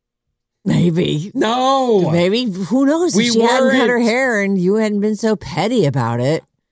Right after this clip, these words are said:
Speaker 1: maybe you guys would have wound up walking down the aisle together.
Speaker 2: I'm sure not.
Speaker 1: Well,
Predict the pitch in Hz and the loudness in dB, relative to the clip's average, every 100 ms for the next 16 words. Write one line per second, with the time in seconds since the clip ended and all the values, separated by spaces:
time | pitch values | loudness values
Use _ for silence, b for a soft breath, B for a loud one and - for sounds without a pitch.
0 | _ _ 165 208 254 302 277 240 233 220 | _ _ 0 2 2 2 0 0 0 2
1 | 190 220 233 240 208 185 202 202 214 214 | 2 0 0 0 0 -2 -4 -4 -2 -2
2 | 208 190 175 175 160 151 117 113 131 175 | -2 -2 -2 -2 -4 -8 -10 -8 -6 -4
3 | - 247 254 208 165 - _ _ _ _ | -2 -2 0 -2 -2 -6 _ _ _ _
4 | _ _ _ _ _ _ _ _ _ _ | _ _ _ _ _ _ _ _ _ _
5 | _ _ _ _ - 127 113 | _ _ _ _ -8 -6 -6